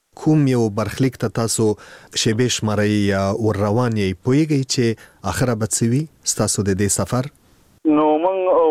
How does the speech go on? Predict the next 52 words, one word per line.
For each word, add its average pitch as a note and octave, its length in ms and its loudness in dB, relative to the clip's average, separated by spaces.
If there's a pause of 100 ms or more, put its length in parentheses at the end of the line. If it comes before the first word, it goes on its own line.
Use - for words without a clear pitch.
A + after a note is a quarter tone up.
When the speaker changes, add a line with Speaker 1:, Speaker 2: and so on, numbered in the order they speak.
Speaker 2:
غواړو F#3+ 260 0
چې E3 140 -14
دغه E3 180 0
ځای D#3+ 140 0
کې D#3 100 -4
موږ D#3 180 -4
پاتې E3 220 0
شو، D#3 100 -4
دغه D#3 180 2
ځای D#3 100 2
کې D3+ 120 -4
موږ D#3 140 -2
وخت D#3 160 -2
تېروو، D3+ 320 4
همدغې D3+ 280 2
رقمه C#3+ 200 0
چې C#3 160 -6
تر C3 140 -2
څو D3+ 120 0
موږ D3 140 0
د C#3 100 0
دې D3+ 140 2
ملکونو D3 340 -2
څخه C#3 220 0
مخکې C#3+ 240 0
اروپایي C#3 320 2
ملکو C#3 260 0
ته C#3 80 0
نه D3 80 2
یې C#3+ 80 -2
تللي، C#3+ 240 0
ټول D#3+ 200 0
مسافرونو C#3 500 0
همدغه C3 320 0
اراده C3 240 2
ده B2 80 2
چې C3+ 160 -2
مخکې B2 220 -4
مسا-، B2 200 2
اروپا A#2+ 320 0
ته A#2 120 0
لاړ A2 180 0
شي. A2 80 -2 (400)
نو A#2 100 -2
چې C3+ 120 2
اروپا D3 200 0
ته D3+ 160 -2
لاړ D3+ 140 2
نه C#3+ 100 -6
شي، C#3+ 140 -4
په C3+ 100 0
دغه C3+ 100 0